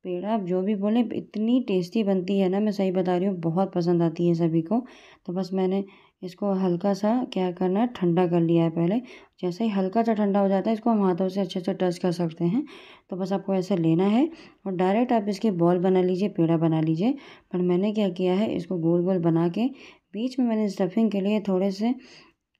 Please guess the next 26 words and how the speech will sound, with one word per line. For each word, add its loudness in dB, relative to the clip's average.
किशमिश -6
रखी 0
है, -4
इससे -4
ना 4
उसका 0
टेस्ट 0
बहुत 2
अच्छा 0
आता -2
है। 2
तो -10
ये -6
पूरा -4
ऑप्शनल -2
है, 2
मैंने 2
अपनी 0
तरफ 0
से -2
ऐसे 0
किशमिश -2
रखा 0
था 0
बीच 0
में, -2